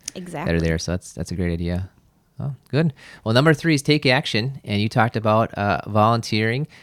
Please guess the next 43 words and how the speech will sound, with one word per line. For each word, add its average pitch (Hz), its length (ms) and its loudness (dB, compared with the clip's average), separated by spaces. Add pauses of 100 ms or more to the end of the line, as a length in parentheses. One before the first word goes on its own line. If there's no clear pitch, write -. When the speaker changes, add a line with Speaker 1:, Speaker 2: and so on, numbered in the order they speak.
(140)
Speaker 1:
We'll 104 140 2
make 107 140 2
sure 110 160 2
that 87 100 2
there's 95 160 2
a 95 60 2
link 101 180 0
to - 80 -4
the 92 80 0
volunteering 98 640 0
page. 107 480 -4 (300)
Uh, 90 320 -2
a - 20 -6
lot 104 80 4
of 113 60 2
times 107 180 -2
taking 104 260 -2
action 95 300 0
actually 95 240 -2
means 95 280 -2
giving 107 340 2
money, 104 280 4 (160)
like - 440 -6
the 90 120 -12
couple 95 280 -10
examples 95 400 -10
that 95 140 -12
you 90 60 -14
gave 92 280 -8 (400)
earlier. 98 340 0
And 95 80 -2
we'll 90 80 -2
make 90 140 -4
sure 90 160 -6
that 85 60 -4
there's, 85 180 -8
there's 85 180 -6
a 85 60 -6
link 87 240 -6
to - 80 -10
the, 82 300 -6
the 87 100 -6
donation 85 600 -6